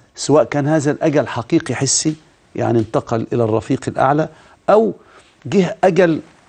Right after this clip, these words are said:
وصوله إلى معرفة الله. ومنهم من ينتظر في سيره إلى الله وما بدلوا تبديلا.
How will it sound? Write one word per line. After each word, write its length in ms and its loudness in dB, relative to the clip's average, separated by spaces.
وصوله 800 2
إلى 160 4
معرفة 480 0
الله. 280 -4
ومنهم 340 6
من 120 6
ينتظر 520 2
في 200 -8
سيره 280 -2
إلى 180 0
الله 220 0
وما 280 2
بدلوا 400 2
تبديلا. 380 -4